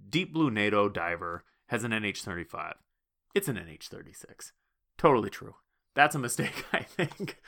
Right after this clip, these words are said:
Uh, I almost find those two, uh, uh, movements interchangeable.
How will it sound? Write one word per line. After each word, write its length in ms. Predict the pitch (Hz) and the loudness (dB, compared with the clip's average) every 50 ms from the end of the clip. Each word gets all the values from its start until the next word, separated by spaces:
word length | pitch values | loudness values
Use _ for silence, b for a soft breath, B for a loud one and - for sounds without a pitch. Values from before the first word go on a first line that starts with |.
| B B B B B B B - | B B B B B B B 4
Uh, 260 | 131 127 120 117 113 - | 8 8 8 8 8 8
I 140 | 131 139 147 | 10 10 12
almost 240 | 147 139 127 123 - | 10 10 6 2 2
find 200 | - 110 110 104 | 2 2 2 2
those 160 | 104 98 - | 0 -2 -2
two, 320 | - - 117 101 101 95 85 | -2 -2 0 0 0 0 0
uh, 120 | 104 - - - - - | 0 0 -2 -4 -8 -6
uh, 100 | 110 107 | -6 -4
movements 580 | - 110 117 110 110 107 104 101 95 92 - - | -4 -4 -4 -4 -4 -4 -4 -6 -6 -6 -10 -8
interchangeable. 760 | - 107 104 92 - 107 101 98 101 92 90 87 85 87 - | -6 -6 -6 -4 -4 -4 -4 -4 -4 -6 -6 -6 -6 -6 -8